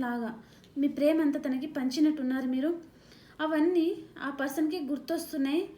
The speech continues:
నిద్ర కూడా పట్టడం లేదన్నమాట మీ ఆలోచనతో నా పర్సన్కి. ఇంకా మీతో అయితే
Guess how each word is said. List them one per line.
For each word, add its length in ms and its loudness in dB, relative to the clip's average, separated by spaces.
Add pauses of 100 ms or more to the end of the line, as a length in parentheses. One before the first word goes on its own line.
(1300)
నిద్ర 320 2
కూడా 180 2
పట్టడం 380 4
లేదన్నమాట 480 2 (160)
మీ 80 4 (140)
ఆలోచనతో 520 -2
నా 60 -4 (100)
పర్సన్కి. 460 -4
ఇంకా 180 -4 (560)
మీతో 200 -2
అయితే 160 0